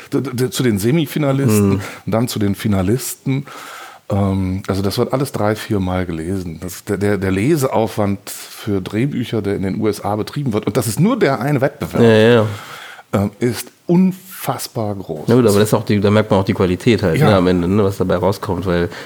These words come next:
Speaker 2: wenn natürlich, äh, jedes, hier gibt's ja gar nicht überhaupt die Mög-, also es gibt schon Wettbewerbe, aber auch nicht so viele,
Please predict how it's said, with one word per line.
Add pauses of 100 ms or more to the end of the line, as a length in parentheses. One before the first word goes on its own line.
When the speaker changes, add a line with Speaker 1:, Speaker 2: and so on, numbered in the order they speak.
(140)
Speaker 2:
wenn
natürlich,
äh,
jedes, (160)
hier
gibt's
ja
gar
nicht
überhaupt
die
Mög-,
also
es
gibt
schon
Wettbewerbe,
aber
auch
nicht
so
viele,